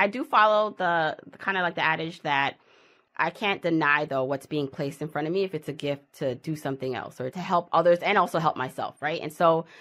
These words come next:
when I think about it that way, I think that, you know, there is a future where I see, like, I don't want to have to do this in ten years unless I want to, or five years.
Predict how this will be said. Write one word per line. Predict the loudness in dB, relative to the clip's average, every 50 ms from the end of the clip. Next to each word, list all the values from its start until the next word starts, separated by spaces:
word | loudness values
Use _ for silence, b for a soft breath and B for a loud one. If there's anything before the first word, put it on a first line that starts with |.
| B B B _ -4
when | -2 0 0
I | 0 -2
think | -2 -4 -4 -4 -2
about | 0 2 2 2
it | 2 0 -4 0
that | 4 4 4 4 4 2
way, | -2 -4 -2 -2 -4 -4 -4 -6 -4 -2
I | 0 0 0 0
think | -2 -4 -6 -4 -4
that, | -4
you | -4 -2
know, | -2 -2
there | -2 -2 -2
is | -2 -2 -4
a |
future | -6 -6 -6 -10 -8 -6 -4 -4 -4
where | -2 -2 -2 -2
I | -2 -2 -4
see, | -6 -8 -10 -8
like, | -6 -4 -2
I | 0 0 0
don't | 0 0
want | 0 2 2 2 2 0 -4 _ -12
to | -10 -8 -6 -6 -6 -6 -8 -10 -12 -8
have | -4 -2 -2 -2 -4
to | -8 -14
do | -12 -8 -8 -8 -6
this | -4 -6 -6 -6 -10 -16 _ _
in | -8 -6 -6 -6
ten | -8 -8 -8 -6 -6
years | -6 -6 -6 -6
unless | -4 -6 -6 -6 -6
I | -6 -6
want | -4 -2 -2 -4 -4 -6
to, | -10 -12 -12 -14 -16 _ _ _ _ _ _ _ _ _ -6
or | -6
five | 2 6 8 8 8 6
years. | 2 -2 -8 -10 -14 -18